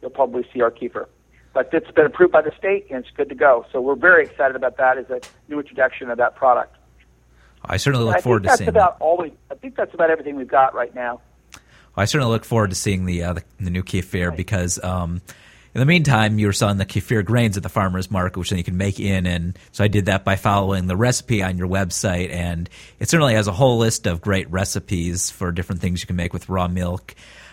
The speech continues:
Speaker 2: I also like that you brought up about the chickens for the eggs, um, eating raw milk, because we constantly hear that argument that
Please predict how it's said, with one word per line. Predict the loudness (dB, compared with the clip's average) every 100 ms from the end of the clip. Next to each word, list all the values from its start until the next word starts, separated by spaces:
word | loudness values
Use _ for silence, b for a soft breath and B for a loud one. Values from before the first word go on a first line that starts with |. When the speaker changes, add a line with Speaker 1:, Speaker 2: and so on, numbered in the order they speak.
| B
Speaker 2:
I | 4
also | 4 4 2
like | 4 2
that | 0 -2
you |
brought | 2 4 6
up | 6 4
about | 0 2 4 2 -2
the | -2 0 0 -2 -4 b b
chickens | 0 0 2 0 0 -2
for | 0
the | 2
eggs, | 4 4 2 -2 -2
um, | -2 0 -4 b b b b _ _
eating | 2 2 4
raw | 4
milk, | 4 4 4 2 -2
because | -2 4 4 4 2 -4 B B -6
we | 2
constantly | 2 2 0 2
hear | 4
that | 4 0 0 _ _ _ _ 2
argument | 4 4 2 2 0 2
that | 4 4 0